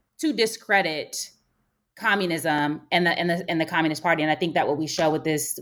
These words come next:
with this work is that that's simply not the case. It's ahistorical,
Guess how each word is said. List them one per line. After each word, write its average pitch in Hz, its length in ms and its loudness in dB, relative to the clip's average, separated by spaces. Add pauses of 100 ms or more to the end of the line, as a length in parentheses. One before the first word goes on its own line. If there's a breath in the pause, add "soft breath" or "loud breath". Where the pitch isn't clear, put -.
(220)
with 156 240 -6
this 240 260 2
work 147 240 0
is 151 80 -6
that 147 140 -2
that's 175 200 0
simply 151 300 -2
not 143 220 0
the 139 80 -8
case. 147 320 0
It's 143 140 -8
ahistorical, 147 1120 0